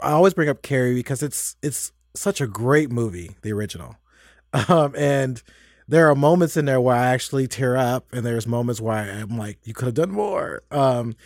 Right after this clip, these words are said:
which I think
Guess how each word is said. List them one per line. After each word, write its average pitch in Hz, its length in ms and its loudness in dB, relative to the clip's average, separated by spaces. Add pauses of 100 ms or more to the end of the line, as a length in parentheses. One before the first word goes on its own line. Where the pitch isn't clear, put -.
(460)
which 139 540 0 (720)
I 143 140 2
think 180 400 0